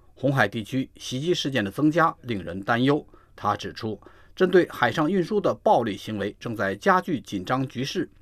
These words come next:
并且威胁全球供应链。多明格斯星期三发表声明说，得知无辜的海员再次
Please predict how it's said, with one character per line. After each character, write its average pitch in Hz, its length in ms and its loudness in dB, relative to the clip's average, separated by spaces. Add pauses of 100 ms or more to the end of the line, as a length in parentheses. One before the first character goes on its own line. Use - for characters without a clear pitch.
并 127 140 -4
且 104 120 -6
威 143 140 2
胁 110 260 -2
全 120 260 -6
球 135 120 -4
供 156 200 2
应 135 100 2
链。 - 180 -4 (440)
多 143 100 2
明 131 180 4
格 135 140 0
斯 160 300 -6
星 147 200 0
期 156 80 2
三 156 280 0
发 120 160 2
表 85 260 -4
声 123 200 -2
明 110 160 -2
说， 123 280 2 (240)
得 123 120 2
知 139 220 -2
无 135 220 -4
辜 269 140 -6
的 - 80 -2
海 90 180 -8
员 101 380 -4
再 170 240 0
次 - 320 -8